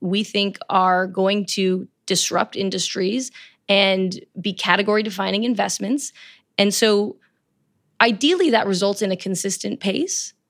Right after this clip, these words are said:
Um, but if, if there are some clusters of high activity and low activity, that's part of the game.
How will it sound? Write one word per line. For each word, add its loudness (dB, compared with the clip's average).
Um, 2
but 4
if, 0
if 0
there 2
are 0
some 2
clusters 0
of 0
high 4
activity 0
and 2
low 4
activity, -4
that's -6
part 0
of -4
the -2
game. -6